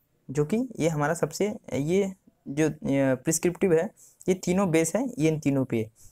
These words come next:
ये अगर सही हो जाए तो ये आगे निकल जाएगा। तो अब आते हैं components of business analytics। सॉरी, स्लाइड इधर उधर चला गया। और types of business analytics methods,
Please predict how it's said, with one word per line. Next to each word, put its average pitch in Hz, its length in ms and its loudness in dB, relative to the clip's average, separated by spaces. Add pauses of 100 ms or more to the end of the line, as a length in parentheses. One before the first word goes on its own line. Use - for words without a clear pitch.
(140)
ये 170 100 4
अगर 180 160 4
सही 170 260 2
हो 180 140 4
जाए 226 140 -4
तो 180 120 -4
ये 180 240 0
आगे 135 280 4
निकल 131 260 2
जाएगा। 110 340 -2 (1160)
तो 196 60 2
अब 196 180 4
आते 175 280 2
हैं 214 220 0 (140)
components 165 460 2
of 190 60 0
business 151 380 -2
analytics। 113 480 -6 (3750)
सॉरी, 135 280 -4 (680)
स्लाइड 131 320 0
इधर 135 180 0
उधर 127 160 0
चला 123 220 -4
गया। 147 140 -6 (260)
और 139 220 0
types 226 260 2
of 156 160 2
business 160 340 0
analytics 139 420 0
methods, 113 460 -4